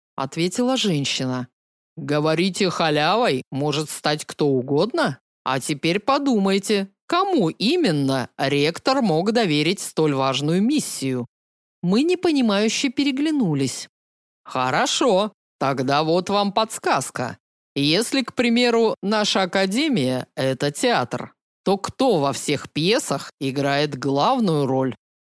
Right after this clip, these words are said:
Арчанка хитро прищурилась, наблюдая за нашими вытягивающимися лицами. «Халявой может стать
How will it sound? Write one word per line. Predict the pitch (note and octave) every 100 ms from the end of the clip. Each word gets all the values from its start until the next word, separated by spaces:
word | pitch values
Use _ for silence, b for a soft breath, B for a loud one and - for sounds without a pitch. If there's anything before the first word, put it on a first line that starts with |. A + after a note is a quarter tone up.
| _ _ -
Арчанка | G3 G3 - D4+ F#4 A#3
хитро | - A#3 G3+ F#3
прищурилась, | F#3 F3+ - D#4 F4 F4 E4+ - -
наблюдая | G#3 G#3+ A#3 A#3 F4+ F4 F3+
за | E3+
нашими | E3 A3+ D#4+ E4 D#4+
вытягивающимися | C#4 F3 - D3+ D#3+ G3+ A#3+ A#3+ B3 C4+ B3+ B3+ D#4
лицами. | D#4+ E3 - C3 B2+ A#2+ - _ _ _ _ _ -
«Халявой | - F3+ F3+ F#3 C4 E4 F4 F4+
может | D4 A3 A#3+ C4 -
стать | - - A#3 A#3+